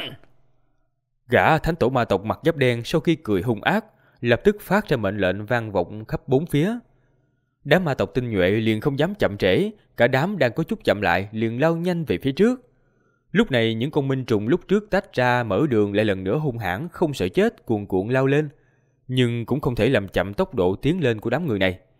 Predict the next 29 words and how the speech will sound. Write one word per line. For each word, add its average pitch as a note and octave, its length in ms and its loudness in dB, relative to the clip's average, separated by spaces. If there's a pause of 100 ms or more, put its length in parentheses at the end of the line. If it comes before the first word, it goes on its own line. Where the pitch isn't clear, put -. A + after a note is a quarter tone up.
(500)
Hàng C#3 240 0
Lập C#3 140 4
lúc G#3+ 160 -2
này A#2 200 2
đang C#3 140 2
ở D#3+ 60 -2
trong C#3 200 -2
phòng G2+ 200 -2
khách G3 260 -2
của G2+ 180 2
chiến F3 260 -2
thuyền, G#2 260 -2 (460)
nhưng A#2+ 300 0
thần G#2+ 200 -2
niệm G2+ 160 -2
của C#3+ 100 -4
hắn F3 260 0
vẫn A2 160 -2
ở D#3 60 0
bên A#2+ 200 -2
ngoài F#2+ 200 2
đảo G2 200 0
qua, D3+ 300 2 (220)
đem A#2+ 180 0
hết E3 160 -6
thảy G#2 260 -2
xem A2 220 -6
rõ G2 220 0
ràng. G2+ 180 2